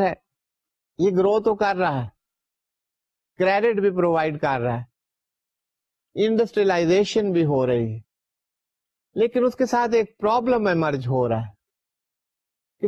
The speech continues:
concentration of wealth in few hands, and those few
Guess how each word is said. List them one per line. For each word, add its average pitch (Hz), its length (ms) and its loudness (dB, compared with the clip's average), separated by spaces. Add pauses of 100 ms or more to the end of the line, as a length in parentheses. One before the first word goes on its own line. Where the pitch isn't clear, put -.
(140)
concentration 233 880 0
of 180 120 2
wealth 214 320 0
in 214 200 0
few 233 120 4 (120)
hands, 175 340 -2 (1900)
and 175 220 0
those 233 300 0
few 247 160 4